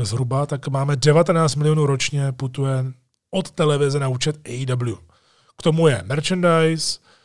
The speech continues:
pak výdělky za pay-per-view, sponzoři, nejsou tam ani,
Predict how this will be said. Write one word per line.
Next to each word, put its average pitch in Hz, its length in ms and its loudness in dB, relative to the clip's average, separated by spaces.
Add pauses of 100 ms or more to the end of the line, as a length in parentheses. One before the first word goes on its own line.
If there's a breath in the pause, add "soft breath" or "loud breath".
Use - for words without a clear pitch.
(280 soft breath)
pak 131 160 -4
výdělky 147 440 0
za 120 120 -4
pay-per-view, 135 480 -2
sponzoři, 143 840 0 (240)
nejsou 143 380 -2
tam 147 180 0
ani, 135 300 -4